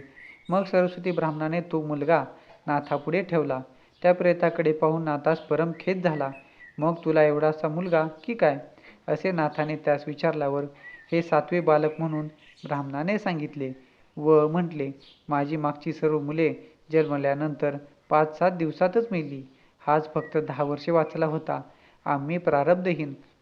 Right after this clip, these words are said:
आमचा संसार सुफळ कुठून होणार? जे नशीब होते ते घडले." याप्रमाणे ऐकून रेवणनाथाने सरस्वती सांगितली की,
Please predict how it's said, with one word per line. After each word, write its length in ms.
आमचा 360
संसार 480
सुफळ 260
कुठून 360
होणार? 340
जे 100
नशीब 360
होते 280
ते 100
घडले." 380
याप्रमाणे 600
ऐकून 380
रेवणनाथाने 720
सरस्वती 520
सांगितली 460
की, 220